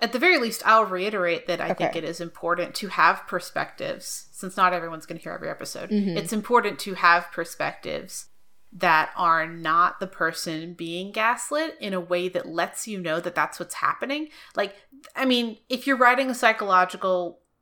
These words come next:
Speaker 1: thriller, a psychological horror novel, and part of the point is to create that uncertainty in the reader, that's fine. That's a different genre. If you're not trying to do that,
Speaker 2: Mm-hmm.
Speaker 1: then one of the ways to keep from turning your reader into a ball of nerves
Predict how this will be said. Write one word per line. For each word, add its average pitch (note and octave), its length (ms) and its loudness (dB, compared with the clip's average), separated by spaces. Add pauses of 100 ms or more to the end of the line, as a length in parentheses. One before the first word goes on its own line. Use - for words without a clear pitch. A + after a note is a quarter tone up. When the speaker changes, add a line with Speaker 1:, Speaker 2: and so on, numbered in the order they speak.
Speaker 1:
thriller, F3 340 2
a F3 40 -2
psychological E3+ 600 0
horror E3 340 -4
novel, E3 520 0
and E3 140 -8
part D#3+ 220 0
of D3+ 40 -4
the D#3 80 -4
point E3+ 420 -8
is G#3+ 140 -8
to A3+ 100 -12
create G#3 260 -8
that G3 120 -4
uncertainty G3 460 -8
in G3+ 80 -8
the G3+ 60 -12
reader, A3 340 -8 (120)
that's G3+ 240 -2
fine. F3 380 4
That's F3+ 160 -2
a F#3 60 -6
different F3 300 -6
genre. F3 420 0
If B3 160 -4
you're C#4 120 0
not A#3 420 2
trying B3 460 2
to G#3+ 160 -10
do A3 320 -10
that, - 360 -2 (100)
Speaker 2:
Mm-hmm. G#3 480 0
Speaker 1:
then G3+ 280 0
one G#3+ 220 2
of G#3 180 -4
the G#3+ 100 0
ways F3 580 0 (280)
to F3 500 -6 (260)
keep D#4 380 -6
from E3+ 520 4
turning F3 380 -2
your E3+ 140 -8
reader E3 300 -6
into E3 260 -10
a D#3 40 -4
ball D#3 300 -4
of D#3 100 -10
nerves D3 540 -6